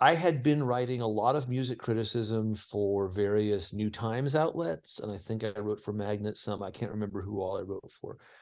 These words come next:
but it was a thing I was doing and people knew it. And I had a website,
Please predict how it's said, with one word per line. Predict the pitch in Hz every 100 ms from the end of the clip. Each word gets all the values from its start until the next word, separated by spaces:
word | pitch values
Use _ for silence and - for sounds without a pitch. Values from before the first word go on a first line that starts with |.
| _
but | 117 127
it | 165
was | 165
a | 151
thing | 196 170
I |
was | 135
doing | 113 135
and | 117
people | 123 107
knew | 104 110
it. | 92
And | 101
I |
had | 107
a | 104
website, | 107 104 - 87